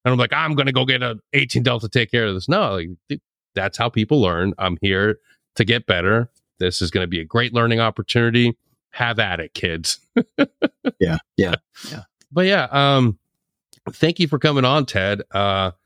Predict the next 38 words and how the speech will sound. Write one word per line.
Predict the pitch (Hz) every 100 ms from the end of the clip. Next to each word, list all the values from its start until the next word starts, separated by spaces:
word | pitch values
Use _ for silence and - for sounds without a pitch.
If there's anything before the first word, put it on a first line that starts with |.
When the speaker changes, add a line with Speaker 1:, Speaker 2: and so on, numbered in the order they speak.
| _ -
Speaker 2:
Yeah. | -
Speaker 1:
ever | 143 156 156
since | - 147 139 123
Speaker 2:
Yeah. | 120
Speaker 1:
I've | 110
taken | - 135 127 120
your | 104
course, | - 117 110 107 98 - -
uh, | 95 92 92 92 90 _ _ _ _ -
I | 113
have | 107 -
stopped | - 135 127 127 - - _ _ _ _ _ _ _
fearing | - 127 117 101 92
Sundays. | - 110 85 78 73 - - _ _ _ -
Sundays | 135 131 127
became | 120 113 - 113 113 107 101
my | 110
new | 107 120 113
favorite | - 120 117 104 101 - _ _ _ -
day | 127
of | 113
the | 107
week, | 135 131
and | 107
I |
had | 127
to | 104
stop | - 131 120 -
and | 98
think | 135 143
about | 104 95 85 -
that. | 92 90 - _ _ _ _ _ _
I'm | 101
like, | 90
"Wow, | 143 156 113
like, | 95
I | 107
really," | 101 139 147 120